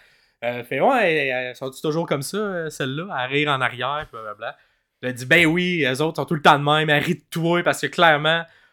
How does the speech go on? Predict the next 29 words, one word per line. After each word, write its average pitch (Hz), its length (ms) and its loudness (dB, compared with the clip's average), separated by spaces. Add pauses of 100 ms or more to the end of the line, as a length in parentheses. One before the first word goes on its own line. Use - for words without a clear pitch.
(440)
on 170 220 2
est 202 160 10
supérieur 143 680 0
à 127 100 0
toi. 135 320 -8
Euh, 110 720 -12 (480)
Damage 143 320 0
Control, 160 480 -2
euh, 117 140 -8 (100)
va 131 100 -4
tout 202 200 0
faire 165 560 0 (200)
en 139 120 2
notre 151 220 -2
pouvoir 143 440 0
pour - 200 -10
te 151 80 2
mettre 139 340 -4
des 127 120 -6
bâtons 123 360 -4
dans 127 120 -4
les 117 200 -6
roues, 135 260 -10
Rhea, 120 320 -6 (600)
en 185 220 4
commençant 170 840 2 (540)
par 151 200 6
Elimination 147 640 4
Chamber. 131 460 0